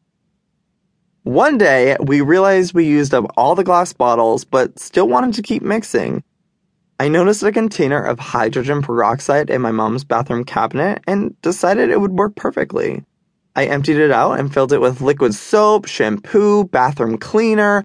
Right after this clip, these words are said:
body lotion, and a dash of cologne. A perfect recipe, I thought. I put it back on the shelf and forgot all about it until later that night,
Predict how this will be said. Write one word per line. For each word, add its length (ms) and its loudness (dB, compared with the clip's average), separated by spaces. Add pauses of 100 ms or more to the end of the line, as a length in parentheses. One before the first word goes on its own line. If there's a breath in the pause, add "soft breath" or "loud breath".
(300)
body 320 2
lotion, 800 2
and 120 0
a 60 0
dash 420 0
of 140 0
cologne. 760 -2 (400)
A 60 -2
perfect 460 -2
recipe, 460 0
I 140 -2
thought. 360 0 (760)
I 100 2
put 220 2
it 160 -2
back 240 2
on 80 2
the 80 0
shelf 360 -2
and 160 -4
forgot 460 -2
all 300 4
about 280 2
it 220 2
until 540 0
later 260 2
that 260 -2
night, 360 -2